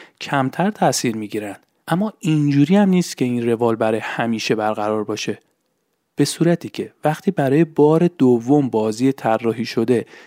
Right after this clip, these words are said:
در آزمایش رفتاری تکرار شده، این دفعه خانوما خودشون رو با شرایط بازی بیشتر تطبیق دادن و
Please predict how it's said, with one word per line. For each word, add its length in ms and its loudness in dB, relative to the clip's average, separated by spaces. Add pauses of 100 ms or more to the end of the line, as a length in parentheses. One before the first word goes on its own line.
در 260 -2
آزمایش 520 -2
رفتاری 640 0
تکرار 400 -2
شده، 560 0
این 160 -4
دفعه 240 -2
خانوما 520 0
خودشون 540 -2
رو 140 2
با 140 -2
شرایط 560 -2
بازی 520 0 (280)
بیشتر 460 -2
تطبیق 540 -10
دادن 220 -14 (680)
و 80 -4